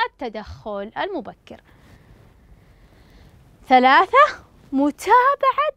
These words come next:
إنجاز معلمات التربية الخاصة التدخل المبكر أثناء تطبيق البرنامج، البرامج الفردية للأطفال وفق عناصر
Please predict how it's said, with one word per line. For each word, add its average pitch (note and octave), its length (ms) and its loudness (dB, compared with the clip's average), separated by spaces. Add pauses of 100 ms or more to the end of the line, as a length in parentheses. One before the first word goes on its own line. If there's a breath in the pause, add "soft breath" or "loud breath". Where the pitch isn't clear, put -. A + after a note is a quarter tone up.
(140)
إنجاز C#4+ 840 -6
معلمات C#4+ 920 -6
التربية A#3 600 -12
الخاصة G#4+ 640 -4
التدخل F4 640 -8
المبكر F#4+ 720 -8
أثناء C#4 560 -6 (160)
تطبيق F4 640 -10
البرنامج، D4+ 920 -8 (760 soft breath)
البرامج C4 760 -6
الفردية F4 760 -6
للأطفال F4 840 -4 (460 soft breath)
وفق D#4+ 460 -6
عناصر A3+ 640 -6